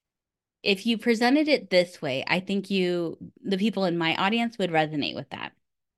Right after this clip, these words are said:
And we're like, "Okay." And so we did that. And in, in making that shift, it just opened up just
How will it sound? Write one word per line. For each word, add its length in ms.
And 120
we're 100
like, 200
"Okay." 640
And 220
so 180
we 380
did 400
that. 380
And 160
in, 420
in 160
making 360
that 160
shift, 400
it 200
just 240
opened 380
up 220
just 100